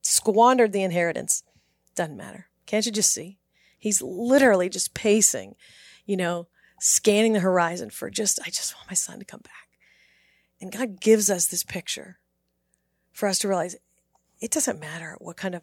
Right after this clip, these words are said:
mud you've been rolling around in. He just wants to hike up a skirt and meet you the minute he catches you turning back to him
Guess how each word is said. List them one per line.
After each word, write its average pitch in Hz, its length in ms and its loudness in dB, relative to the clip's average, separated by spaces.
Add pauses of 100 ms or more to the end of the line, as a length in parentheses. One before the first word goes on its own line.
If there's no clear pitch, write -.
mud 180 300 -2
you've 175 80 -8
been 180 100 -10
rolling 175 300 -10
around 170 280 -10
in. 170 120 -18 (680)
He - 160 -12
just 285 160 -2
wants 214 240 2
to 156 140 -4
hike 180 320 -8
up 170 100 -8
a 180 40 -6
skirt - 380 -6
and 165 220 -18
meet 170 320 -10
you - 200 -18 (880)
the 170 80 -16
minute 175 340 -16
he 170 80 -16
catches 170 480 -10
you - 160 -20 (400)
turning 165 320 -10
back 165 220 -12
to - 60 -12
him 175 200 -18